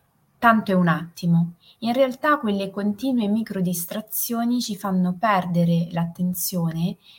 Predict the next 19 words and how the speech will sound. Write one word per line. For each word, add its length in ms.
diminuiscono 880
la 100
nostra 380
soglia 280
di 160
concentrazione 1200
e 120
ci 160
fanno 720
in 160
realtà 380
fare 420
tantissima 760
fatica 500
nel 320
rientrare 720
e 80
uscire 540
costantemente 1120